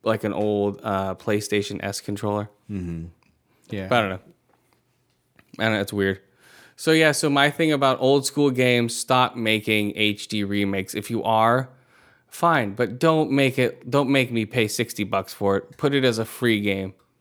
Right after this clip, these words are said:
Speaker 1: Come on.
Speaker 2: Well, they don't say whether it's a downloadable
Speaker 1: Oh, it's
Speaker 2: game or
Speaker 1: gonna be
Speaker 2: not.
Speaker 1: a sixty dollar next gen. Oh, H D fucking, what, what do you, uh, what is it? H D fucking hamburger stacker. What was that game?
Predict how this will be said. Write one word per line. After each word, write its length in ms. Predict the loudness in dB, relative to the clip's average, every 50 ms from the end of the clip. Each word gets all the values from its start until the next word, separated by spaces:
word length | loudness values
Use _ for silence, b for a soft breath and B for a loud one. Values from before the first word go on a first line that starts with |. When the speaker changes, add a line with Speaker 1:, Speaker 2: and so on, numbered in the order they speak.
| _ _ _ _ _
Speaker 1:
Come 160 | -6 -2 0
on. 160 | 0 0 -2 -6 _ _ -10
Speaker 2:
Well, 140 | -6 -2 -2
they 100 | 0 0
don't 160 | 0 -2 -2
say 160 | -2 -2 -2
whether 260 | 0 0 0 0 -2
it's 200 | -2 -4 -6 -8
a 40 | -12
downloadable 380 | -8 -6 -6 -6 -4 -4 -2 2 4
Speaker 1:
Oh, 200 | 4 4 6 4
it's 220 | 4 2 2 2
Speaker 2:
game 80 | 2 4
or 60 | 4
Speaker 1:
gonna 120 | 4 4 4
be 60 | 2 2
Speaker 2:
not. 40 |
Speaker 1:
a 40 | 2
sixty 440 | 0 0 0 0 0 0 -2 0 2
dollar 280 | 4 4 4 4 2 2
next 400 | 2 2 0 0 0 -4 -12 -8
gen. 320 | 0 2 2 2 2 0 B B B B B B 0
Oh, 320 | 2 4 6 4 4 B B B B
H 460 | -4 0 4 6 4 4 4 0 -12 -8 0
D 340 | 2 4 6 6 6 6 4
fucking, 840 | 4 2 2 4 4 4 4 4 4 6 6 8 6 6 4 4 2 -2 -6 -4
what, 240 | 0 2 2 4 4
what 80 | 4
do 60 | 6 6
you, 960 | 4 4 2 -2 -8 _ _ _ -20 -20 -20 _ _ _ _ _ -2 0
uh, 220 | 2 4 4 4 4
what 120 | 2 2 0
is 100 | 2 0
it? 400 | 0 -2 -2 -4 -10 -10 -8 0 2
H 400 | 4 4 4 2 2 -6 -8 0
D 300 | 4 6 6 6 4 2
fucking 480 | 0 2 2 2 2 4 2 0 0 2
hamburger 680 | 2 4 4 6 4 4 6 4 4 4 4 0 0
stacker. 580 | 0 0 2 4 4 4 4 2 2 0 2 2
What 120 | 2 2
was 100 | 2 2
that 160 | 2 0 0
game? 220 | 0 -2 -2 -2